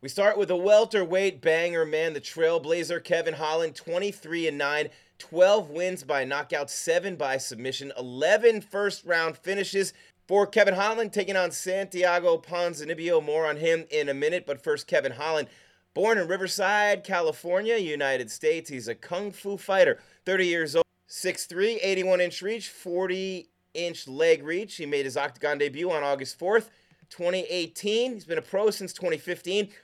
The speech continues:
four and oh as an amateur before that. Thirteen wins by K O, six by submission. Has won seven of his last twelve, seven and four with one no contest. He's tied for the most U F C wins in a calendar year with five in twenty twenty. Who could forget that year?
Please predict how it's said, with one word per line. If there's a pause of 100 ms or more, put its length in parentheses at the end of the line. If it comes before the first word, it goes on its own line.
(140)
four
and
oh
as
an
amateur
before
that.
Thirteen
wins
by
K
O,
six
by
submission. (800)
Has
won
seven
of
his
last
twelve,
seven
and
four (340)
with
one
no
contest.
He's
tied
for
the
most
U
F
C
wins
in
a
calendar
year
with
five
in
twenty
twenty. (200)
Who
could
forget
that
year?